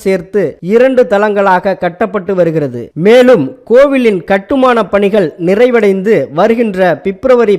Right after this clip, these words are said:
பதினான்காம் தேதி கும்பாபிஷேகம் நடைபெறுகிறது.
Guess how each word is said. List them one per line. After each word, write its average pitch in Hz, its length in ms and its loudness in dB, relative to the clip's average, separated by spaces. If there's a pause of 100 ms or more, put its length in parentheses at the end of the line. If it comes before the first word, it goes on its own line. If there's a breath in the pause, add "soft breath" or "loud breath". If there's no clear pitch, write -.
(140)
பதினான்காம் 220 680 0
தேதி 185 260 0 (240)
கும்பாபிஷேகம் 214 840 0 (100)
நடைபெறுகிறது. 180 680 0